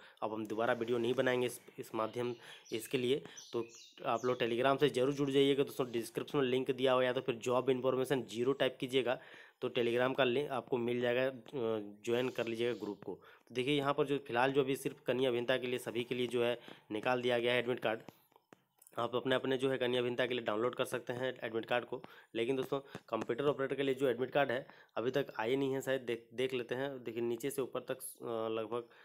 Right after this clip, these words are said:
अ, फिलहाल अभी हमको दिख रहा है कनीय अभियंता के, कनीय अभियंता के लिए ही है। सारा जो है कनीय अभियंता का है।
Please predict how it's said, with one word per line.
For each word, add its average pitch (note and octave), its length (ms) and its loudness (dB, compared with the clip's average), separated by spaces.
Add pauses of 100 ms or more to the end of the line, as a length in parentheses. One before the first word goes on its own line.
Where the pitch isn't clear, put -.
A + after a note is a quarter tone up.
(260)
अ, G#2+ 340 -2
फिलहाल A2+ 220 2
अभी A#2+ 160 2
हमको A#2+ 220 -2
दिख A#2 180 -2
रहा A#2 140 0
है A#2+ 80 0
कनीय A#2 280 0
अभियंता A2+ 320 0
के, A#2 160 -4 (360)
कनीय A#2+ 220 0
अभियंता A2 300 -2
के A2+ 120 -8
लिए A#2 160 -2
ही B2 100 -2
है। G#2+ 180 -4 (480)
सारा A#2+ 280 2
जो C3+ 140 0
है C3+ 60 -2
कनीय B2+ 240 0
अभियंता A#2 300 2
का A2 140 -2
है। F#2 140 -6